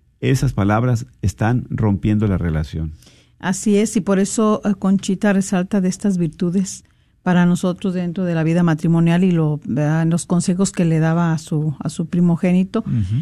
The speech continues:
Speaker 2: eh, de decirle, ¿verdad?, que primeramente una de las virtudes muy grandes, muy maravillosas que necesitaba era la prudencia y la educación,
Speaker 1: Ujú.
Speaker 2: ¿sí? Evitar cualquier disgusto y procurar conservar la paz,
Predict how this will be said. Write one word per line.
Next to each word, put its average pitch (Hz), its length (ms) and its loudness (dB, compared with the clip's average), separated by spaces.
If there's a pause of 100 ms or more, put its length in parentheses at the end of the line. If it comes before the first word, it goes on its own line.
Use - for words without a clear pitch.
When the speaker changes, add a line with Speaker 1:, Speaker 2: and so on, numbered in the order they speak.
(220)
Speaker 2:
eh, 170 220 0
de 170 160 0
decirle, 180 480 0
¿verdad?, 170 400 0
que 165 260 0
primeramente 175 720 2
una 180 120 4
de 180 80 4
las 175 80 0
virtudes 170 500 0
muy 180 260 4
grandes, 180 540 2
muy 180 320 4
maravillosas 170 680 0
que - 100 -2
necesitaba 175 840 -2
era 170 240 0 (460)
la 170 180 0
prudencia 175 540 2
y 180 40 2
la 180 180 2
educación, 165 640 -4 (120)
Speaker 1:
Ujú. 80 380 -2 (160)
Speaker 2:
¿sí? 202 260 -4 (360)
Evitar 196 440 4
cualquier 196 460 0
disgusto 190 760 0 (560)
y 202 120 0
procurar 202 500 2
conservar 180 540 0
la 180 240 -2
paz, 247 440 0